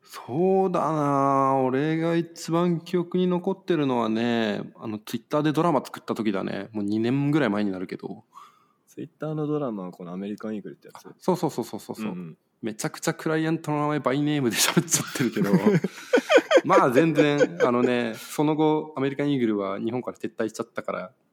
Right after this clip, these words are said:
Speaker 1: まあ時効といえば時効なんですけれど。
Speaker 2: うん。
Speaker 1: そう。これはね、当時、その、あれですね、アメリカンイーグルの、えーと、
Speaker 2: うん。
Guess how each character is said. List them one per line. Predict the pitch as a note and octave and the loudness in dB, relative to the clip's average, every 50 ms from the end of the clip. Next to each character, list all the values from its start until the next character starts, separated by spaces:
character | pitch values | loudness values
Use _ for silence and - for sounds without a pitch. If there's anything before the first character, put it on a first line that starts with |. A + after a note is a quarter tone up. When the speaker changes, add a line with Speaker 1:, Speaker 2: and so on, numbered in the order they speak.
| _ _ _ _ _ - | _ _ _ _ _ -6
Speaker 1:
ま | A2+ A2+ | -4 -2
あ | A2 | -2
時 | G#2+ F#2+ G#2 | -2 -4 -2
効 | - B2 A#2+ A#2+ | 0 2 2 2
と | A#2+ - B2 | 2 2 2
い | A#2+ B2 | 4 4
え | A#2+ | 2
ば | G2+ F#2 | 2 0
時 | - G#2+ G#2+ | -2 -4 -4
効 | - G2 G2 | -4 -2 0
な | B2+ B2+ | 0 2
ん | - D3 | 2 2
で | B2+ F#2+ | 0 0
す | - - | -2 -4
け | - - - | -4 -2 -2
れ | A2 G#2+ | 0 0
ど。 | G2+ G#2 G#2 - G#2 G2 G2 - _ _ _ - E3 D#3+ D3 D3 D#3 G3 F3 - | 0 -2 -2 -2 -4 -6 -10 -12 _ _ _ -2 0 0 2 4 6 6 6 6
Speaker 2:
う | A3 | 6
ん。 | G3 | 4
Speaker 1:
そ | - - - G#2+ | 2 0 0 -2
う。 | G2+ G2+ G2 - - B3 - _ - | -2 -2 -4 -4 -6 -6 -6 _ -2
こ | G#3 | 0
れ | F3 G#3 | 2 2
は | G#3+ A3 G#3+ | 4 4 4
ね、 | G#3 G3+ F#3+ D#3+ | 4 4 2 2
当 | - - G3+ F#3+ E3 B2+ | 2 2 2 2 2 2
時、 | A2 B2 B2+ B2+ A#2 G#2+ G2+ F#2+ - - - | 2 2 2 4 4 2 0 -2 -8 -12 -18
そ | - - B2 | -14 -8 -6
の、 | A#2 A2+ A2+ A2 A2 A2 A2 A2 - _ _ _ _ _ _ _ _ _ | -4 -4 -2 -2 -2 -4 -4 -6 -12 _ _ _ _ _ _ _ _ _
あ | A#2 A#2 | -4 -2
れ | A#2+ A#2+ | 0 0
で | A2+ A#2+ | 0 -2
す | A#2 - - - | -4 -6 -10 -16
ね、 | - - - - _ | -16 -16 -16 -14 _
ア | - B2 | -6 -4
メ | C3 C#3 | -2 -2
リ | C3+ C#3 C3+ | -2 -4 -2
カ | - C#3 C3+ | -2 0 0
ン | C3+ C3+ C3+ | 0 0 0
イ | C3+ C3 | -2 -2
ー | A2+ | -2
グ | A2 | -2
ル | G2 G2 | -2 -2
の、 | G2+ B2 D3+ D#3 C#3 A2 G2+ G#2 - _ | -2 -2 0 0 0 0 -2 -4 -10 _
え | - A2 G#2 G2+ G2 | -10 -6 -6 -6 -6
ー | F#2+ | -8
と、 | - _ - G2+ G#2 G2+ | -8 _ -6 -4 -4 -4
Speaker 2:
う | G2+ G2 | -6 -8
ん。 | F2+ E2+ D2+ | -8 -10 -12